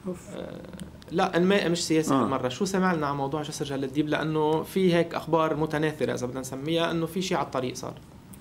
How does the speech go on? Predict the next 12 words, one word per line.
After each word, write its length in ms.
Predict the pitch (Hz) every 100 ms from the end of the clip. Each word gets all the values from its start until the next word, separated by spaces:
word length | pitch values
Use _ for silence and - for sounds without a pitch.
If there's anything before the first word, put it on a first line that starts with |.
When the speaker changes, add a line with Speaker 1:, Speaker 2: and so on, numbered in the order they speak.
| - - - - - -
Speaker 1:
آه، 560 | 139 131 127 120 117 165
أنا 80 |
بعرف 220 | 165 170 160
مختلفين 420 | - 143 170 139
ع-، 400 | 120 120 117 117 - - -
على 120 | 117
الجسرين، 520 | 110 - 123 117 107
يعني 140 | 98
على 80 | 95
الصيغة 460 | 110 - 110 110 110
الأو 500 | 120 151 147 147 123
والال. 380 | 113 110 104